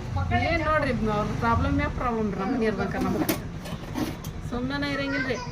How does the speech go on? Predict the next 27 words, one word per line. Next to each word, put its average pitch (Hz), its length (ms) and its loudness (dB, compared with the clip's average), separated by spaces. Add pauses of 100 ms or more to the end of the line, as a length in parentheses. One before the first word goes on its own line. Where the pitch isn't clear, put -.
(140)
ನಮ್ದು 285 320 0
ಐತ್ರಿ 311 260 2
PhonePe 294 360 2
ನಂಬರ್ 302 180 0
ಅಂತ 285 300 2
ಕೊಡ್ಬೇಕ್ರಿ, 294 400 2
ಅದು 285 300 2
ಕೊಡಲ್ರಿ. 294 360 2 (1120)
ಅವ್ರಿಗೆ 233 220 4
ಹೇಳೋದನ್ನ 262 280 4
ಇಲ್ರಿ, 247 240 2 (240)
"ಇದಲ್ರಿ 240 380 0
PhonePe 240 440 -2
ನಂಬರ್, 233 260 0
ಇದು 247 240 0
ಬೇರೆ 226 300 0
ಐತೆ 226 100 0
ನೋಡ್ರಿ" 233 260 0
ಅಂತ 220 140 0
ಹೇಳಿ 233 220 0
ಅಂದ. 220 120 0 (1500)
ನಮಗೂ 226 280 0
ಎಲ್ಲ 226 220 2
ಇದು 220 280 2
ಮಾಡಿ 226 200 0
ಕುಂದಿರ್ತಾರೆ 254 460 -2
ಅವ್ರು. 240 880 -6